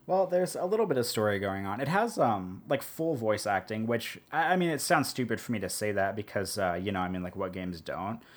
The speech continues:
But, uh, I mean, the, the quality of voice acting, like, it, the voice acting isn't great, but just, like, the fact that everybody's voiced and they have little, like, char-, like, character cutouts that pop up in the bottom of the screen whenever the characters talk,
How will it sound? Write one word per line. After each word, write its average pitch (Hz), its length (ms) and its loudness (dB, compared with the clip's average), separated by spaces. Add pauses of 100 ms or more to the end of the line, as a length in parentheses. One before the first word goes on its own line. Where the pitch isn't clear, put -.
(360)
But, 123 240 6
uh, 95 360 6 (160)
I 156 80 8
mean, 156 260 4
the, 151 140 -6
the 147 220 -2
quality 165 640 6
of 104 100 4
voice 101 300 2
acting, 110 300 2
like, 135 180 4
it, 143 220 0
the 151 80 2
voice 185 240 2
acting 196 140 0
isn't 123 240 0
great, 95 380 0
but 104 80 0
just, - 220 0
like, 113 280 2 (360)
the 117 60 0
fact 120 260 6
that 123 100 0
everybody's 113 420 2
voiced 104 360 0
and 113 120 4
they 107 60 4
have 110 240 4
little, 104 220 2
like, 95 260 0 (280)
char-, 110 300 2
like, 107 180 -2
character 104 480 0
cutouts 98 460 0
that 110 100 -6
pop 107 220 -4
up 117 120 -4
in 110 60 -4
the 95 80 -4
bottom 98 280 0
of 92 60 -6
the 92 80 -4
screen 123 300 -2
whenever 98 240 -2
the 90 120 -8
characters 92 440 -4
talk, 135 440 0